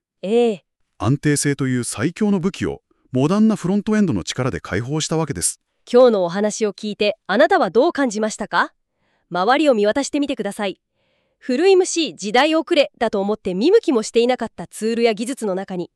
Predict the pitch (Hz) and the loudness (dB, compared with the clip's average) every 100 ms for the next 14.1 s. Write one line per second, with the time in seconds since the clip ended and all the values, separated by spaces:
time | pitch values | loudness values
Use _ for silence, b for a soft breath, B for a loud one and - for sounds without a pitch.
0 | _ _ _ _ - 480 - 262 - 226 | _ _ _ _ -2 -2 0 -4 0 0
1 | 233 220 220 220 208 311 285 - 214 294 | 2 0 -2 -2 -4 -4 -4 -6 -4 -2
2 | 208 190 156 _ _ _ _ 214 262 254 | -2 -4 -6 _ _ _ _ 2 2 4
3 | 208 170 - 220 277 339 330 349 - 254 | 0 -4 -4 -4 0 0 0 0 2 2
4 | 208 285 285 240 196 185 214 220 247 233 | 6 4 4 -2 -6 -4 2 2 2 2
5 | 233 277 277 254 233 269 254 - _ - | 2 2 0 2 2 4 2 -2 _ -2
6 | 202 202 170 175 214 277 269 165 185 220 | 0 0 -2 -2 0 4 2 2 0 -2
7 | - 277 330 302 247 220 214 196 208 175 | 0 2 2 4 2 2 0 -2 -8 -6
8 | 160 254 _ _ _ - - - 135 117 | -2 -2 _ _ _ -8 -8 -4 -2 0
9 | 127 90 71 67 62 78 82 - _ _ | -2 -4 -10 -12 -10 -8 -10 -12 _ _
10 | 269 262 359 208 180 247 294 330 - 233 | -4 0 2 2 0 -2 -2 -2 0 2
11 | 240 277 - 214 180 180 220 220 208 190 | 2 0 -2 -2 -2 -4 0 0 0 -10
12 | - _ _ _ - 190 226 208 156 - | -16 _ _ _ -4 0 0 -2 -8 -8
13 | 214 214 233 240 170 180 208 220 - 220 | 0 2 4 2 2 -2 -2 -6 -6 -10